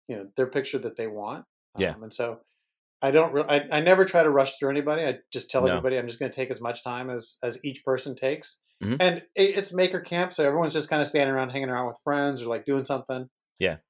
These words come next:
Speaker 1: Um, and especially in the evening, you know, people grab some beers and they're hanging out by the fire, and then they'll swing over and get a picture taken.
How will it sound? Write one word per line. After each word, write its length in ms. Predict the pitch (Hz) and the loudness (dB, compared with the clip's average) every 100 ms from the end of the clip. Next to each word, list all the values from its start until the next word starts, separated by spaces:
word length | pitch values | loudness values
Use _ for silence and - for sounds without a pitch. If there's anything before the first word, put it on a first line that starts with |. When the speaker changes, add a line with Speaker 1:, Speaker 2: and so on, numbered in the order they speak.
| - | -10
Speaker 1:
Um, 260 | 107 107 | -8 -8
and 100 | 107 | -6
especially 320 | 127 - 175 180 | 0 4 4 2
in 60 | |
the 120 | 143 135 | 0 -2
evening, 320 | 127 131 127 | -2 -2 -4
you 60 | |
know, 100 | 123 117 | -6 -6
people 260 | 139 127 | -8 -4
grab 180 | 120 113 | -4 -4
some 120 | 127 | -8
beers 360 | 160 156 151 143 | -4 2 2 2
and 80 | 123 | -2
they're 80 | 113 | -8
hanging 200 | 123 113 | -8 -6
out 80 | |
by 80 | 113 | -6
the 80 | - | -6
fire, 400 | - 165 151 147 | -2 2 4 4
and 120 | 123 | 0
then 100 | 117 | -4
they'll 120 | 113 | -8
swing 260 | 107 - 117 | -8 -8 -8
over 200 | 117 110 | -8 -8
and 80 | 110 | -10
get 80 | 104 | -8
a 40 | |
picture 300 | - 139 139 | -8 -6 -4
taken. 420 | 135 131 139 135 | -4 -4 -4 -10